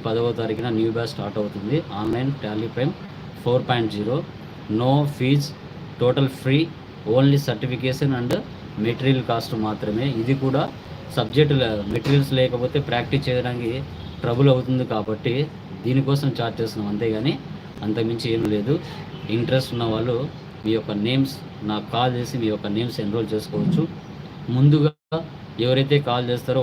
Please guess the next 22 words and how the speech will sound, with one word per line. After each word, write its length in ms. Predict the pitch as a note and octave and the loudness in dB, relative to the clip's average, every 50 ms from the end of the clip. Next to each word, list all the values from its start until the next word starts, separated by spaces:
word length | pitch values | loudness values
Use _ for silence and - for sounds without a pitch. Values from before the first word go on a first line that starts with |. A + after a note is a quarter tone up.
| A2+ G#2+ | 2 2
వాళ్ళే 240 | A2 A#2 B2 C3 B2+ A#2 | 2 4 4 2 2 2
బ్యాచ్లో 280 | A2+ A2 - - A#2+ A#2 A2 G#2+ | 0 -4 -4 -4 -2 -2 0 -2
ఉంటారో, 300 | G#2 G#2 G#2 A2+ A#2 A2 A#2+ B2+ - - - - - - - G#2 | -2 -2 -2 -2 -2 -2 -2 -4 -6 -10 -14 -16 -10 -4 -2 0
after 220 | A#2 A#2+ - C3+ B2 A2+ G#2 | 0 0 0 -2 -2 -2 -2
బ్యాచ్ 200 | A2 A#2 D#3 - - | -2 -2 -2 -2 -4
స్టార్ట్ 240 | - A#2+ A#2+ A2+ B2 | -4 -4 -2 -2 0
అయిన 120 | A#2 A#2 A2 A2+ | -2 0 0 0
తర్వాత, 300 | A2 G#2+ A2 G#2 A2+ A2 G#2+ - | 0 -2 -2 -2 -4 -4 -4 -4
"సార్, 160 | G2 - A#2 A#2 | -4 -2 -2 0
నేను 140 | A#2 A#2 A2+ G#2+ G2+ G2 A#2 | 0 0 -2 -2 -2 -2 -2
ఆఫర్ 200 | C3 - - B2 A#2 | -2 0 -2 -2 -2
ఇప్పుడే 180 | - - B2 A#2 G#2+ - | -2 -2 -2 -2 -2 -2
చూశాను, 380 | A#2 A2 - A2 G#2 G#2 A#2 A2+ G2+ - - - - - - - - - - A2+ | -4 -4 -4 -4 -2 -2 -2 -2 -4 -6 -10 -12 -12 -12 -12 -12 -12 -6 -4 -2
నేను 180 | A#2+ A#2+ A#2 A2+ G#2+ G2+ G2+ G2+ - | 0 0 0 0 0 -2 -2 -2 2
చూడలేదు, 400 | C3+ C#3 C#3 C3 B2+ A#2+ A2+ B2+ C3 A2+ A2 | 4 6 6 6 4 2 2 0 0 0 0
నాకు 140 | A2 A2 G#2+ - - | -2 -2 -2 -2 0
ఛాన్స్ 200 | B2 C3 C3+ - - | 0 2 2 0 0
ఇవ్వండి," 280 | B2 B2 B2 A#2+ B2+ B2+ | 0 0 0 0 2 2
ఇలా 180 | A#2 A2+ A2 G#2+ - - | 2 2 0 0 0 0
మళ్ళీ 200 | B2+ B2+ - - | 0 0 0 2
కాల్ 160 | A#2+ B2 B2 A#2+ | 2 2 2 2
చేస్తూ 220 | A#2+ A#2 - - | 2 0 0 0